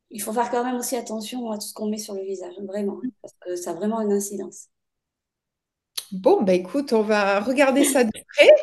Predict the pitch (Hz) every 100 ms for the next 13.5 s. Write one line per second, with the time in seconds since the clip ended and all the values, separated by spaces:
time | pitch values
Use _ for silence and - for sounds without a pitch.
0 | - - - 240 - - 294 - 330 330
1 | 320 320 311 285 294 285 233 247 247 240
2 | - 269 254 240 285 285 277 - 277 247
3 | 254 330 330 311 285 277 285 269 226 214
4 | 220 220 226 233 233 226 208 190 190 -
5 | - 277 - 285 269 285 277 240 240 240
6 | 254 262 - 294 285 - 208 - 214 285
7 | 330 - 202 - - _ - - 220 214
8 | 208 220 330 359 262 208 190 214 403 190
9 | 185 - _ _ 233 220 240 254 214 226
10 | - 277 240 233 220 214 - _ _ _
11 | - 190 208 226 - - - - - _
12 | _ _ _ _ 214 - 262 254 254 240
13 | 240 233 233 233